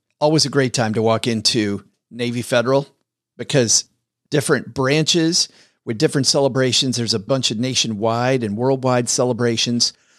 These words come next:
all over Navy Federal. Many of their employees are also military family members, reservists, or veterans themselves, so they know what you're going through. They offer resources like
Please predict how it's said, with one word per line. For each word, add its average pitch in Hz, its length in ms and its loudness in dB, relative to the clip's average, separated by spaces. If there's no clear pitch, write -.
all 139 280 2
over 113 420 0
Navy 117 280 -2
Federal. 95 360 0
Many 160 280 0
of 139 80 -4
their 147 160 0
employees 175 580 -2
are 117 80 2
also 131 400 0
military 139 380 -2
family 139 320 0
members, 143 500 0
reservists, 135 580 0
or 110 80 -6
veterans 131 380 -2
themselves, 131 500 -2
so 123 160 0
they 120 200 -4
know 139 480 0
what 135 560 0
you're 143 280 0
going 147 280 0
through. 107 220 -4
They 120 140 0
offer 123 260 0
resources 117 640 2
like 104 220 -2